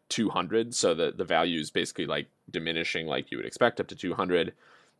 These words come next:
And then it seemed like a bunch of guys found value between two hundred and two eighty. Um, found more value between two hundred and two eighty.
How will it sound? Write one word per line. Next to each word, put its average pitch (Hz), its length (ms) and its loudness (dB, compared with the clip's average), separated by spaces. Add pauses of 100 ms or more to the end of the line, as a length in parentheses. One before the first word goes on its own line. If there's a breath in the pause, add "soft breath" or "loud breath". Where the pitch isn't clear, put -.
(120)
And 95 160 2
then 156 220 12
it 127 120 8
seemed 123 200 2
like 107 260 4
a - 60 -2
bunch 104 240 4
of 107 80 4
guys 87 240 4
found 90 320 2
value 90 420 6
between 85 560 -4
two 98 180 -2
hundred 90 360 0
and 76 180 -4
two 92 260 0
eighty. 69 400 -2 (1600)
Um, 85 300 -4
found 92 300 2
more 87 280 2
value 69 280 2
between 76 300 -6
two 92 180 -4
hundred 80 220 -2
and 69 80 -10
two - 140 -4
eighty. 60 320 -4